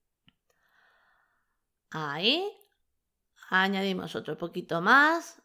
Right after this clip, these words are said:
¿veis? Y le damos ese efecto. Ese efecto se lo podemos dar en los cuatro lados del pastel. Mirad, le damos así que chorree justo en la esquina, que queda muy bonito.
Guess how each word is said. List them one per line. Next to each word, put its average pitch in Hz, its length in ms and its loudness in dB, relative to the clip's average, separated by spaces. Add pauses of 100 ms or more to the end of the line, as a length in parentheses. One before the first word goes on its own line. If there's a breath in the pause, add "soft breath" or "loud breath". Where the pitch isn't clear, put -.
¿veis? 349 600 -6
Y 208 160 -2
le 202 160 4
damos 262 340 0
ese 247 180 -4
efecto. 196 680 0 (1120)
Ese 190 180 -2
efecto 233 380 0
se 254 120 0
lo 208 120 6
podemos 202 420 2
dar 254 260 4
en 214 100 4
los 170 160 0
cuatro 202 340 2
lados 226 340 6
del 180 160 0
pastel. 220 560 -2 (340 soft breath)
Mirad, 175 280 -4
le 170 160 -6
damos 196 320 -2
así 185 240 -6
que 185 180 -8
chorree 180 460 -2 (240 loud breath)
justo 214 400 -6
en 185 100 0
la 175 120 -6
esquina, 254 400 -4
que - 160 -6
queda 214 220 2
muy 190 180 0
bonito. 226 520 0